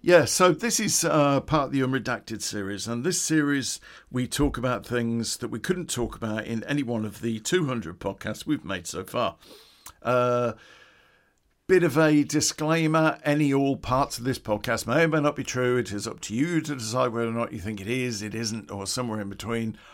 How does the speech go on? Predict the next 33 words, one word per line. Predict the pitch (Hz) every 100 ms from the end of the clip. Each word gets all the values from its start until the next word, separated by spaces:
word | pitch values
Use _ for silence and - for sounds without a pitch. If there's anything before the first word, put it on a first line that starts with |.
| - - - _
You | -
want | 226
to | 175
message | - - 156
me, | 151 160 147
talk | 156 147
about | 113 139
it, | 139 131 - _
put | 156 -
something | 120 117 113
on | 110
Twitter, | 104 120 113 123 113 113 _
we | - 113
can | 110 110 104 101 101 - _ _ _ _ _ -
talk. | - 71 - - - - _ -
Um, | 123 127 127 127 117 - -
all | - 160
characters | - 139 135 110 131 127 107
have | 107
had | 113
their | 95
names | 107 131 123
changed, | - 131 123 120 120 107 - _ _ _ _ _ _ _ _ _ _ _ -
uh, | 123 123 123 123
to | 120 - 160
protect | 170 175 185
the | 156
innocent | 160 - - 175 -
and | 165 196
the | 190
not | 208 -
so | - 104
innocent. | 92 - 87